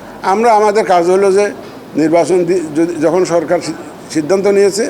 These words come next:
এখন নির্বাচনটা ডেলিভার করা হচ্ছে আমাদের দায়িত্ব, আমরা সেটুকু করব। যদি আইন চেঞ্জ, পরিবর্তন হয়, শাসনতন্ত্র প-, পরিবর্তন হয়, আ-, এই ধরনের কোনো আইন আসে, তো সেটা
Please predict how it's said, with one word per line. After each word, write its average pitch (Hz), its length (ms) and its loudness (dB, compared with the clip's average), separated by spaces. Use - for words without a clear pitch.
এখন 202 180 0
নির্বাচনটা 190 640 2
ডেলিভার 196 380 2
করা 196 180 4
হচ্ছে 180 220 -2
আমাদের 156 280 0
দায়িত্ব, 127 360 -2
আমরা 180 200 2
সেটুকু 180 340 0
করব। 196 320 0
যদি 185 240 2
আইন 190 200 2
চেঞ্জ, 190 320 0
পরিবর্তন 170 440 2
হয়, 196 400 4
শাসনতন্ত্র 175 600 0
প-, 180 280 0
পরিবর্তন 170 460 0
হয়, 175 280 4
আ-, 160 320 -2
এই 165 80 -2
ধরনের 170 300 2
কোনো 165 160 0
আইন 151 220 2
আসে, 156 260 0
তো 202 120 -8
সেটা 233 380 0